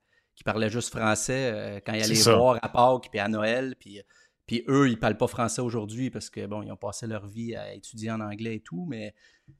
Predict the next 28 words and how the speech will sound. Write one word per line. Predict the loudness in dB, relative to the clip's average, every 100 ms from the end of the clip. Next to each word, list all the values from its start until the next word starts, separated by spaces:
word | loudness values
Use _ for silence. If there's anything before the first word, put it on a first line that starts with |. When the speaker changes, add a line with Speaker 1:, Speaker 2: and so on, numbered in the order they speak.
| _ 2
Speaker 1:
mais | 2
tu | 4
sais, | 2
c'est | 2 0 4
dans | 6 6
leur | 6 4
famille, | 2 4 2 0
ils |
sont | -2 -4 -2 -2
proches, | -4 -2 0 -2 -8
ou | -8
là, | -6
ils | -4
veulent | -4 -4 -6 -6
réapprendre | -2 -2 -4 -6 -4
le | -6
français, | -6 -6 -6 -4 -2 -4
ou | -6
ils | -4
veulent | -4 -4
juste | -4 -6 -12 _ _
comprendre, | -2 0 2 2 4 4 2
euh, | 0 -4
tu | -6
sais, | -6 -6
je | -8
veux |
dire, | -12